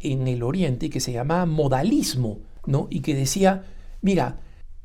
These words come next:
la divinidad es en realidad parte de la esencia de Dios,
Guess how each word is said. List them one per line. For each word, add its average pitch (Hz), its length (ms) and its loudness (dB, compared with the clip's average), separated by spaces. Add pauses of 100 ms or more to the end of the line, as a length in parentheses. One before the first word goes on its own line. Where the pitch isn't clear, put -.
(160)
la 156 200 0
divinidad 214 760 6
es 220 200 -2
en 214 140 2
realidad 160 340 2
parte 190 260 2
de 170 140 4
la 135 400 -2
esencia 180 1040 2
de 127 200 0
Dios, 151 760 4